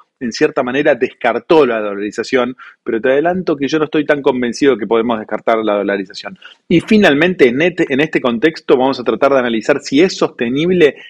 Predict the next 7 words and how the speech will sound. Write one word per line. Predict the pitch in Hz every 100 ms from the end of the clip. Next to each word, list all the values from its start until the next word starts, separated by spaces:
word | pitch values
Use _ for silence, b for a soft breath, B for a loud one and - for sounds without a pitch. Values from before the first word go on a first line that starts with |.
| -
la | 120 117
baja | 123 151 170 - 165 165 b _
en | 131
el | 117
precio | - 143 139 - 135
del | 123 113
dólar | 131 127 127